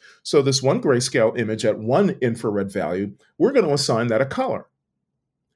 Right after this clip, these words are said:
And we're gonna assign the color red. Now we're gonna take, you know, the other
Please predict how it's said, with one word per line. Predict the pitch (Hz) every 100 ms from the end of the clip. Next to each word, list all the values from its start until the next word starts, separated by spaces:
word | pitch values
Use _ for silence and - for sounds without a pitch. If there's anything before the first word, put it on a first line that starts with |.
| _
And | 147 139
we're | 165
gonna | 160 156 131
assign | 131 131 131
the |
color | 135 139 127
red. | 117 92 - _ _ _ _ _ _
Now | 127 151
we're | 233
gonna | 175 143
take, | 135 131 131 - _
you | 123
know, | 107 110 101
the | 123 117 113 -
other | 120 202 147 98 107